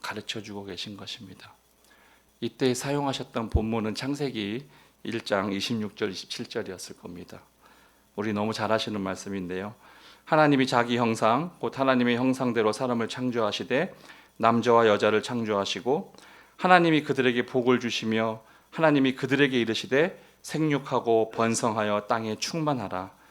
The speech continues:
땅을 정복하라. 바다의 물고기와 하늘의 새와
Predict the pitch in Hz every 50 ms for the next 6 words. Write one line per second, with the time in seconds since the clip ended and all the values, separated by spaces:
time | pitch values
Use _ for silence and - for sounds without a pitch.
0 | - - _ _ _ - 151 156 156 147 139 147 135 117 113 107 120 - - -
1 | 98 92 90 92 95 - - _ _ - - - _ _ _ - - 120 120 131
2 | 127 127 123 120 107 117 120 117 - 131 123 113 107 113 104 104 110 113 110 -
3 | 156 156 151 139 143 135 - 160 156 143 135 139 151 175 190 -